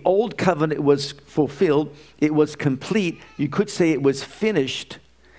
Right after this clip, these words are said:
And now the new covenant is about to be ushered in. So everything that was connected to the Abrahamic covenant was finished. Thanks be to God.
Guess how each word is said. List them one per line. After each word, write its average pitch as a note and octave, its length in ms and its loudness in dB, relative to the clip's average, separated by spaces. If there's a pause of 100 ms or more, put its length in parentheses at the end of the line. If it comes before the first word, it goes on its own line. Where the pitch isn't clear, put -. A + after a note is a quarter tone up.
(240)
And D3 280 2
now F3 380 2
the C#3+ 180 4
new E3 300 2
covenant D3 560 0 (100)
is D#3 160 0
about D#3 420 0
to D#3+ 80 2
be D3 280 0
ushered D3+ 560 -2
in. A2 480 -2 (580)
So D3 300 0
everything G#3 580 0
that F3 140 2
was D#3+ 160 0
connected E3 460 -2
to D#3+ 100 0
the C#3+ 160 -2
Abrahamic D3+ 560 0
covenant D#3+ 400 0
was B2+ 220 0
finished. D3+ 600 -4 (600)
Thanks C#3 280 2
be C#3 160 0
to B2+ 100 2
God. B2 380 2